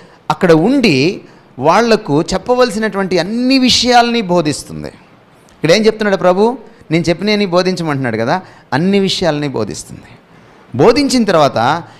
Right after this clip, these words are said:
ఈ ఒక విశ్వాసి ఇంకొక అవిశ్వాసిని తెచ్చారు కదా, ఆ విశ్వాసికి జత చేస్తారు. ఆ విశ్వాసి వాళ్ళ సంఘానికి ఆ విశ్వాసిని తీ-, మారు మనసు పొందిన ఆ విశ్వాసిని తీసుకెళ్తాడు.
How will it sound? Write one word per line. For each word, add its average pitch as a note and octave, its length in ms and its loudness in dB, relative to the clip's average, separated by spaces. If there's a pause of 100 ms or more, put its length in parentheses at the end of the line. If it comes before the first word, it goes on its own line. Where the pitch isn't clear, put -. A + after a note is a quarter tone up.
ఈ E3+ 60 0
ఒక F#3 180 2
విశ్వాసి A#3+ 500 -2
ఇంకొక A3 240 0
అవిశ్వాసిని A3+ 500 0
తెచ్చారు G#3 300 0
కదా, E3 340 0 (360)
ఆ E3 80 4
విశ్వాసికి G3+ 520 -2
జత D3+ 220 -2
చేస్తారు. G#2+ 520 -4 (960)
ఆ D3+ 120 6
విశ్వాసి G3 500 0
వాళ్ళ D#3 240 2
సంఘానికి D#3 680 -4
ఆ A#2+ 160 0
విశ్వాసిని B2 540 -4
తీ-, A2+ 200 -8 (380)
మారు C3+ 260 2
మనసు C#3 240 -4
పొందిన B2 240 -2
ఆ A#2 60 0
విశ్వాసిని A2+ 480 -4
తీసుకెళ్తాడు. D2 580 -8